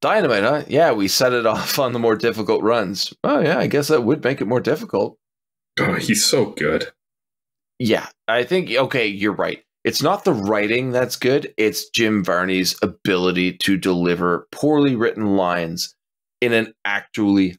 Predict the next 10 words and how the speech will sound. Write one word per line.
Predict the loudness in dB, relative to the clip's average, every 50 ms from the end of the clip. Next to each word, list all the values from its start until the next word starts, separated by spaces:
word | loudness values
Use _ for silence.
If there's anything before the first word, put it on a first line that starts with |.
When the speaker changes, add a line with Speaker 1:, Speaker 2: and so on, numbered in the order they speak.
| _ -4
Speaker 1:
hilarious | -2 0 2 2 2 2 2 0 0 -2 -2 -2 -4 -6
fashion. | -6 -6 -6 -6 -6 -8 -12 -16 -16 -18 -20 _ _ _ _ _ _ _ _ _ _ _ _ _ -2
He, | -2 -2 0 0
he | 2 2 2 2 2
is | 0 0 -2 -6 -10 _ _ _ _ _ _ _ _
the | -2 -2 0
savior | 0 0 0 0 0 -2 -4 -4 -4 -4 -4
of | -2 -2 -4 -4 -4
this | -6 -6 -4 -4
movie. | -4 -6 -6 -4 -6 -8 -8 -8